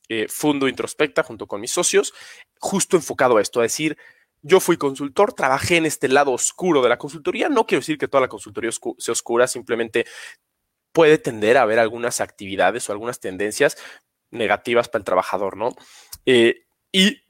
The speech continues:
fundo Introspecta con el afán de encontrar lo siguiente, ¿no? De tratar de trabajar en el otro ámbito de la moneda para ver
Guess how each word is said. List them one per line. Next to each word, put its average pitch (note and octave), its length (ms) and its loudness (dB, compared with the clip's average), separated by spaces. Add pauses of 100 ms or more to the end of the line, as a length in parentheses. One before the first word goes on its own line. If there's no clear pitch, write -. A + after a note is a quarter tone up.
(260)
fundo E3 280 -2
Introspecta E3+ 480 0
con C3+ 140 -6
el A2+ 120 -4
afán C#3 320 -2
de C3+ 80 0
encontrar A#2 640 0
lo A#2 80 -2
siguiente, G2 540 -8
¿no? C3+ 280 -4
De B2 340 -2
tratar E3 440 2
de D3 60 -10
trabajar B2 600 0
en A#2 140 -4
el B2 160 2
otro D3+ 300 4
ámbito C3 320 0
de A#2 60 2
la A#2+ 80 4
moneda F#3+ 420 0 (420)
para B2+ 220 4
ver C3+ 300 2